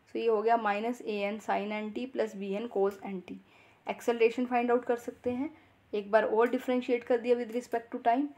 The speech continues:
this is velocity, this is acceleration, ये हमारा आ गया माइनस ए एन स्क्वायर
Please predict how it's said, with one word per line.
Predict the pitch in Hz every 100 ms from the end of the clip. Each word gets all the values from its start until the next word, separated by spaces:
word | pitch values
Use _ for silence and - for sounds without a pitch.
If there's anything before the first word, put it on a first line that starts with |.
| 190 - -
this | 208
is | 220 208
velocity, | 208 208 202 - 254 262 214
this | 208
is | 214 196
acceleration, | 190 - 220 220 220 233 269 311 - - _ _ -
ये | 220
हमारा | 208 196 196
आ | 190
गया | 196 247 285 - _ _ _ _ _ _ _ _ - _ _ -
माइनस | 220 214 226 220
ए | 226 233
एन | 208 202
स्क्वायर | - 226 226